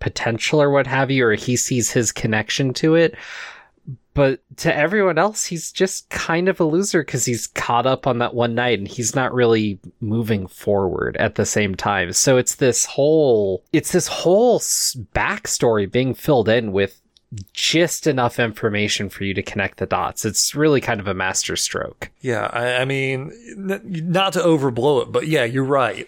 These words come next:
Speaker 2: A mas-, like, this is fantastic visual storytelling. And I mean, it, it's, it's, it's what I've come to expect from Ron's,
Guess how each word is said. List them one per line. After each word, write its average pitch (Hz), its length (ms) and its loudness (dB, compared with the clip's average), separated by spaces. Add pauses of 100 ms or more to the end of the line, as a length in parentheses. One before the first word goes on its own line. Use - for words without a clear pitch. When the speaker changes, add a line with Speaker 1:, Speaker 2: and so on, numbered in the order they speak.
(120)
Speaker 2:
A 139 60 -2
mas-, 127 340 0
like, 127 240 0
this 160 380 0
is 131 160 -2 (260)
fantastic 131 840 -2
visual 117 420 0
storytelling. 120 880 0 (440)
And 117 680 0
I 127 180 -2
mean, 131 240 -2
it, 156 180 0
it's, 170 400 2 (320)
it's, 180 420 2
it's 185 160 -2
what 240 320 0
I've 143 260 -2
come 127 260 -2
to 120 160 0
expect 113 500 0
from 127 600 0
Ron's, 123 520 0